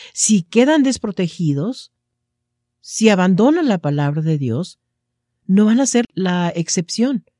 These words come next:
para ser absorbidos por el campo del sueño liberal. Pero no importa su razonamiento.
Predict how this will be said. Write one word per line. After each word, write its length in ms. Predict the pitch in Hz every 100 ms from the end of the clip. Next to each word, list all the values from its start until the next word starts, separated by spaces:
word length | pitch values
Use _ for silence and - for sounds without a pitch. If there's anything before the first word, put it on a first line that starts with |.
| _ _ _ -
para 200 | 180 185
ser 260 | - 220 -
absorbidos 640 | 196 - 180 170 208 247
por 180 | - 190
el 180 | 165 156
campo 560 | 185 277 370 - 156 - - _
del 180 | 190 185
sueño 520 | - 175 170 175 170 _
liberal. 640 | 151 151 135 117 101 80 _ _ _ _ _ -
Pero 220 | 147 135
no 120 | 170
importa 680 | 240 233 233 269 269 - 170
su 140 | 180
razonamiento. 1000 | 170 160 165 151 147 147 139 - 120 123